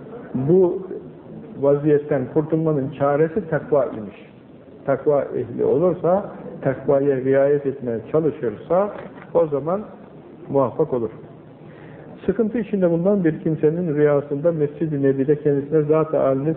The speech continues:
tarafından şu ayetin okunduğunu görmesinin yorumu nedir? "Lillezine, lillezine ahsenel hüsna ve ziyade." Lillezine ahsen,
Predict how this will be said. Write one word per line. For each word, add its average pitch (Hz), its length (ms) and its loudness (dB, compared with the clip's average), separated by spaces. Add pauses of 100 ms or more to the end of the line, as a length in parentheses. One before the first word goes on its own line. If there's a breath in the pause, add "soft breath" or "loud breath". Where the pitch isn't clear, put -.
tarafından 143 520 0
şu - 120 0
ayetin 135 380 2
okunduğunu 147 720 0
görmesinin 143 680 2
yorumu 135 320 4
nedir? 123 220 2 (560 loud breath)
"Lillezine, 165 720 4 (2250)
lillezine 151 600 4
ahsenel 143 560 0 (160)
hüsna 151 380 2
ve 139 100 4
ziyade." 127 400 0 (1700)
Lillezine 143 840 4 (1200)
ahsen, - 1000 -2